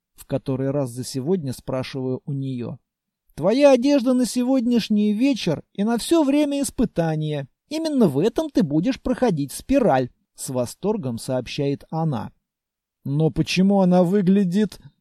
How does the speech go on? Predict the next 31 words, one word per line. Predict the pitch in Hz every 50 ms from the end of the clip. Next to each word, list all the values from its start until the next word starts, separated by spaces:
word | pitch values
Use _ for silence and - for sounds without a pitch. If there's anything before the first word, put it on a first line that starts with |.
| _ _ _
так?» | - 277 - - - - - - _ _ _ _ _ _ _ _ -
Женщина, | 139 127 214 269 285 269 - 247 214 202 196
на | 185 185
удивление, | 185 180 160 185 180 196 226 233 214 185 180 175 170
молчит, | 156 151 160 165 165 151 - - - 254 214 143 - - - - _ _ _
а | - 165
я | 226 262 285 285
и | 269 254
не | 254 254 247
жду | 233 226 233 285 202
от | 143 135 127
неё | 151 156 156 156 151 143
ответа. | 139 160 160 156 - 175 170 156 127 - - - - - _ _ _ _ _ _ _
Но | 143 151 156
мне | 156 156 175 175
действительно | 143 156 156 - - 160 208 214 - 190 170 165 160 160
непонятно, | 160 170 170 156 - - 165 160 175 202 233 226 - - - 113 107
почему | 98 - 117 - - 139 151 175 175
одежда | 147 139 131 147 208 202 143 135 147
подозрительно | - - - 143 135 139 135 110 127 135 175 180 - 170 156 147 143 143
напоминает | 143 139 - - 143 139 135 131 151 185 190 160 -
форму | - - - 165 185 185 175 156 147 143
жнецов. | 120 - 151 147 139 123 - - - - 226 214 143 - - - - _ _ _ _ _ _ _ _ _ -
Здесь | 143 120 127 131 165 156
только | - - 190 180 160 - 202
маски | 214 233 226 175 - - 151
не | 139 139
хватает, | 127 - 147 160 170 - - 160 123 113 123 120
даже | 123 165 151 131 151
перчатки | 127 - - 190 190 180 - - - 226 160 - - - -
есть. | 139 127 123 135 113 - - - - -